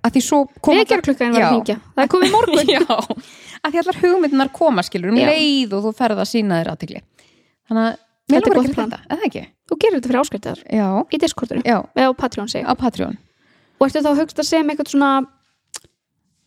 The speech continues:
Speaker 2: ertu bara að hugsa sem eitthvað svona einblöðung sem þú verður með
Speaker 1: Já.
Speaker 2: og þær eru spurningar sem þú getur þá spurt þig að daglega?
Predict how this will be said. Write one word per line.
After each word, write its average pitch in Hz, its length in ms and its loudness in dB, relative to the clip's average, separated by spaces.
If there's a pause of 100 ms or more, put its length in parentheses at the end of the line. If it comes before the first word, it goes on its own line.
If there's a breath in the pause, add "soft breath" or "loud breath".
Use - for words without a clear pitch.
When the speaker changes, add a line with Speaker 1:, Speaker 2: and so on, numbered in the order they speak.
(260)
Speaker 2:
ertu 285 220 0
bara 294 100 0
að 311 40 -6
hugsa - 160 -12
sem 311 100 2
eitthvað 302 160 -4
svona 311 140 -2
einblöðung 196 460 0
sem 247 200 0
þú 240 80 4 (240)
verður 233 240 0
með 285 320 -2
Speaker 1:
Já. 233 160 4
Speaker 2:
og - 400 -4
þær 277 160 0
eru 262 80 -4
spurningar 240 480 -2
sem 240 140 -2
þú 233 100 -4
getur 240 160 -2
þá 240 80 -4
spurt - 240 -2
þig 214 120 2
að 214 100 -4
daglega? 110 280 -6